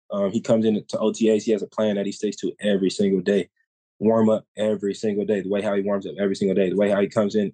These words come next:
is the same way every single day. I've gained way more. I've already had tons of respect for him as a player, but just the way the dude that he is and, and the way he goes about his business,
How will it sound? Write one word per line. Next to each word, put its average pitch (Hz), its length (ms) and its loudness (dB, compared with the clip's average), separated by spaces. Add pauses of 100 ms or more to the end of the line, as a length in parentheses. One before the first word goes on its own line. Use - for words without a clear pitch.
is 95 80 -8
the 90 60 -10
same 101 240 0
way 98 200 0 (100)
every 98 260 -2
single 95 300 -6
day. 98 220 0 (440)
I've 123 120 2
gained 117 220 4
way 123 120 2
more. 117 160 2
I've 127 80 2
already 113 200 2
had 104 220 -4
tons 120 140 -2
of 110 40 -4
respect 107 280 -2
for 113 80 -4
him 107 60 0
as 95 120 0
a 90 40 -10
player, 110 280 2
but 95 260 -6
just 107 140 -12
the 101 80 -6
way 107 200 0 (360)
the 101 80 -8
dude 127 260 4
that 113 140 4
he 107 180 4
is 101 120 2
and, 95 240 -8
and 104 100 -6
the 98 40 -2
way 110 140 2
he 107 80 0
goes 107 200 0
about 104 160 2
his 95 100 -8
business, 107 460 0